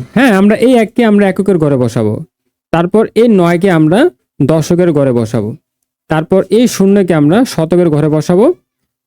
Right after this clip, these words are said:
এই ছয়কে আমরা হাজারের ঘরে বসাবো, চারকে আমরা অযুতের ঘরে বসাবো, তারপর হচ্ছে শূন্যকে আমরা লক্ষ এর ঘরে বসাবো, তারপর হচ্ছে এককে আমরা নিযুত এর ঘরে বসাবো,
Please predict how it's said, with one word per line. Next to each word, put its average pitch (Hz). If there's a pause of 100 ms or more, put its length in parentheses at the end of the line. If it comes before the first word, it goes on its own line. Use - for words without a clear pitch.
(320)
এই 262
ছয়কে 185
আমরা 156 (680)
হাজারের 151
ঘরে 127
বসাবো, 139 (600)
চারকে 170
আমরা 185 (220)
অযুতের 220
ঘরে 139
বসাবো, 120 (640)
তারপর 160
হচ্ছে 175
শূন্যকে 202
আমরা 170
লক্ষ 160
এর 185
ঘরে 151
বসাবো, 151 (540)
তারপর 160
হচ্ছে 185
এককে 190
আমরা 185
নিযুত 180
এর 196
ঘরে 170
বসাবো, 190